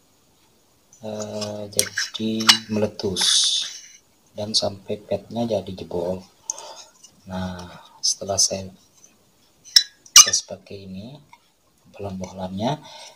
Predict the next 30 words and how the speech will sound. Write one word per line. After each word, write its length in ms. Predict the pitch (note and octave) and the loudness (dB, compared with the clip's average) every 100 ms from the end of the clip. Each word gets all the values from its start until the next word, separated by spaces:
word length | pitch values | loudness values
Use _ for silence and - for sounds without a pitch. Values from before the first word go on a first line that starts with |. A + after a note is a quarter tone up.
| - _ | -20 _
walaupun 320 | G#2+ A2 - | -6 -6 -4
kita 240 | G#2+ - G2+ | -8 -8 -2
pakai 400 | G#2+ G#2+ G2+ G2 | 0 0 0 0
ini, 240 | A2 D3+ - - - _ | 0 0 -6 -20 -20 _
tetap 240 | - A2 - | -12 2 6
saja 480 | B2 B2 C#3 D3 | 6 10 10 10
kita 320 | C#3+ - - A2 | 2 -6 0 0
ukur 320 | - B2+ B2+ | 2 -2 0
tegangannya 640 | A2 G#2+ G#2 G#2 G#2 G#2+ | 4 6 6 6 4 4
oper 320 | G2+ - - | 2 0 2
sampai 400 | G2+ G2+ - A#2+ | 4 2 0 2
dua 240 | A2+ G2+ F#2+ | 6 6 4
ratus 240 | - - - | 2 -2 -2
volt. 240 | F#2 F2+ - - | -6 -6 0 2
Yang 240 | G#2 G2+ | 4 2
seharusnya 640 | G#2 G2+ G2 - A2 B2+ C#3 | 2 2 0 -2 0 -2 -2
kalau 240 | G#2 G2 | -6 -6
kita 240 | - - - | -10 -16 2
pakai 240 | - G2+ | 2 2
bohlam, 400 | F#2+ F2+ F2+ G2 A#2+ _ _ - - - _ _ _ G#2 | -2 -2 -2 -8 -10 _ _ -20 -20 -20 _ _ _ 0
eh, 180 | G2+ G2+ | 0 0
tegangan 480 | G2 G#2 G#2+ A#2+ A#2+ | 6 6 8 4 2
pada 240 | A#2 A#2 | 4 6
P 80 | A2+ | 4
plus 560 | - - C3+ - - A2 | 2 6 10 12 10 8
adalah 400 | A2 A2+ A#2 - - _ _ _ - _ | 6 8 6 2 -16 _ _ _ -20 _
lima 400 | G#2+ A2 G#2+ A2 - | 0 0 2 0 0
puluh 240 | G#2 G2+ | -4 -4
volt 320 | - G#2 B2 | 2 4 4
atau 800 | B2 A2+ - - - A2+ A#2 A#2 | 2 0 -2 -2 2 4 2 -2